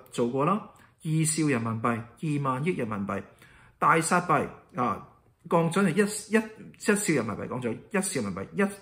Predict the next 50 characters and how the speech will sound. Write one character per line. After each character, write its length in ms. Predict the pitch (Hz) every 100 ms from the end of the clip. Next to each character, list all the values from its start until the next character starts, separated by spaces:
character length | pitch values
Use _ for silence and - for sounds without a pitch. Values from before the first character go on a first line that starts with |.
| -
萬 340 | 185 139 117 127
億 60 |
人 200 | 175 135
民 180 | 101 95
幣， 140 | 98 - - - - - -
大 200 | - 170
撒 200 | 165 175
幣 240 | 165 135 98 - -
投 220 | - 127 151
入 100 | 151
股 240 | - 160
市， 380 | 180 139 135 135 -
政 240 | - 196 180
府 160 | 190 202
托 240 | 202 156
市， 160 | - 139
二 380 | - 240 - 185 185 185
兆 300 | 175 196 170
人 120 | 151
民 120 | 131
幣， 260 | 127 147 131 - - -
二 300 | 170 170 170
萬 220 | 165 175
億 80 | 220
人 100 | 170
民 100 | 123
幣， 240 | 127 131 - - -
再 160 | - 214
減 360 | 208 139 180 220 - -
L 200 | 202 208
P 200 | 208 208
R 300 | 196 156 - - - _
房 280 | - 131 117
貸 240 | 143 165 160
利 160 | 131
率 60 | 131
嘅 140 | 151 135
基 200 | 165 160
準 120 | 139
利 200 | 139 107
率， 120 | 120 - - - _ _ _ _
搞 100 | -
好 340 | 165 220 240 113
多 180 | 143 190
樣 160 | 180 123
嘢， 140 | 95 - - _ _ -
全 300 | - 180 175
部 180 | 190 196
越 140 | 208
搞 340 | 208 170 185